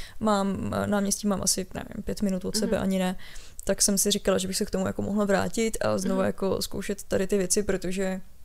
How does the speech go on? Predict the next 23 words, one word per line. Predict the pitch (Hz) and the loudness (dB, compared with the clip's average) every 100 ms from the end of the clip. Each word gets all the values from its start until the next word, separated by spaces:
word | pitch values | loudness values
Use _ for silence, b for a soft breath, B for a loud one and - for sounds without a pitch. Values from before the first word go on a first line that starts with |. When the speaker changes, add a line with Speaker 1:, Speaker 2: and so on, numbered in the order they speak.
| - | -6
Speaker 1:
mm, | 185 180 185 185 185 185 - - | -2 0 2 0 0 -4 -10 -8
ehm, | 190 196 190 202 - - - - - - - - - - - | -4 -2 -2 -4 -8 -14 -18 -20 -20 -18 -16 -16 -16 -14 0
mě | 220 220 | 4 4
jako | 208 - 208 208 208 202 202 - - - | 4 4 6 6 6 4 0 -14 -18 -4
ta | - | 6
smetana, | 208 226 214 208 208 202 208 - - | 6 6 4 4 6 4 -2 -10 -4
ehm, | 185 185 185 | -2 0 2
hrozně, | 196 202 202 202 196 190 185 b b b - | 6 8 8 4 4 2 -2 b b b -4
eh, | 180 - - | -4 -2 4
já | 202 | 6
zbožňuju | 196 190 214 208 180 | 6 6 6 6 4
smetanový | - 196 185 180 180 | 2 2 2 0 0
omáčky, | 180 175 - | -2 -2 -2
Speaker 2:
Mhm. | 233 233 | -2 2
Speaker 1:
sírový, | - - 190 175 170 | 2 4 2 2 -2
všechno | - 196 190 | -4 -4 -4
houbový, | 190 196 185 170 - B B B B - | 0 2 2 0 -4 B B B B 0
ale | 185 180 | 2 2
ta | 196 | 2
smetana | - 202 190 190 185 | 2 2 2 2 0
jako, | 180 180 180 B B B B B B B B - | 0 -2 12 B B B B B B B B -4
buďme | 214 220 180 | 0 4 4
upřímní, | 190 - 226 226 226 | 4 4 6 8 6